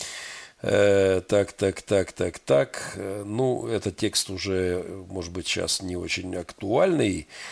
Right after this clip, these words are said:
Э, хотя, ну, они же объявили себя ли-, либертарианцами. Я как раз семинарчик на эту тему готовлю, очень серьезный.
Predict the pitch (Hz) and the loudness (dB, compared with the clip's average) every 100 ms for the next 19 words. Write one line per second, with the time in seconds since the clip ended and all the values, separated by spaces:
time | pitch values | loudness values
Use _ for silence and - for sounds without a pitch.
0 | - - - - 101 104 104 - 143 254 | -14 -16 -16 -4 2 2 2 2 4 4
1 | 285 254 214 196 208 208 208 214 233 226 | 4 6 4 4 4 2 2 2 2 4
2 | - 170 175 165 147 143 151 160 160 156 | 2 2 4 4 2 2 4 6 6 6
3 | 151 147 147 156 156 147 156 160 202 190 | 4 2 2 2 2 2 2 4 4 2
4 | - 98 87 82 82 87 101 120 139 120 | 0 -2 -4 -8 -10 -14 -6 -2 0 -2
5 | - 135 - - 117 165 160 - 151 139 | 2 2 4 0 0 2 2 -2 -2 -4
6 | 135 - 143 135 117 123 131 123 117 170 | -6 -4 -2 0 -2 -2 -2 -4 0 4
7 | 151 - 110 98 110 104 104 101 92 95 | 4 4 0 -2 -2 0 0 -2 -2 -4